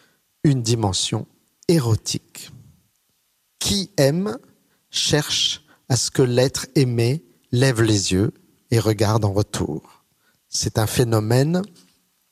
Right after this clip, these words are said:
que l'on pourrait nommer, si vous me permettez ce mot, dialogal. Un dialogue.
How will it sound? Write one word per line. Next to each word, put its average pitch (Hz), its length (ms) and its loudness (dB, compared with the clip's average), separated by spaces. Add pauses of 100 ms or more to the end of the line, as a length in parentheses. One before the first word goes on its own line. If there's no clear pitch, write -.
(440)
que 127 80 0
l'on 113 140 0
pourrait 110 340 0 (120)
nommer, 123 560 -2 (360)
si - 200 -6
vous 107 160 -4
me 104 80 -6
permettez 110 500 -2
ce - 180 -4
mot, 107 340 -6 (760)
dialogal. 107 1200 0 (1160)
Un 120 100 2
dialogue. 104 760 -2